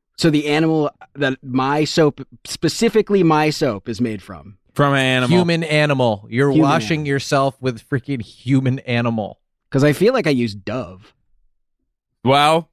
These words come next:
Speaker 2: so there you go.
Speaker 3: Well,
Speaker 2: There it is.
Speaker 3: mm-hmm. Yeah, they
Speaker 2: That's
Speaker 3: probably grind
Speaker 2: animal.
Speaker 3: up some Dove bones in there, too.
Speaker 1: Mm-hmm. Well, you got me.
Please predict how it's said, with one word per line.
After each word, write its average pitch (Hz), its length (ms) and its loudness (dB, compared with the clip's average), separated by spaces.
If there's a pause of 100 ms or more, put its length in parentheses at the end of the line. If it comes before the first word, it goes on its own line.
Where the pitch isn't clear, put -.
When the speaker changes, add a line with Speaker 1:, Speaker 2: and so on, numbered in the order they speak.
Speaker 2:
so 147 200 2
there 143 180 2
you 139 120 0
go. 143 220 2
Speaker 3:
Well, 135 80 0
Speaker 2:
There 131 180 2
it 131 80 -2
is. 123 280 -2
Speaker 3:
mm-hmm. 120 440 0 (220)
Yeah, 120 220 2
they 120 80 2
Speaker 2:
That's 120 100 0
Speaker 3:
probably 117 160 2
grind 123 160 0
Speaker 2:
animal. 113 200 0
Speaker 3:
up 110 60 -4
some 110 160 -2
Dove 104 260 0
bones 98 300 0
in 95 120 -4
there, 92 140 -4
too. 101 300 -4 (440)
Speaker 1:
Mm-hmm. 98 460 -8 (1080)
Well, 104 220 -8 (520)
you 98 100 -14
got 90 200 -12
me. 87 160 -16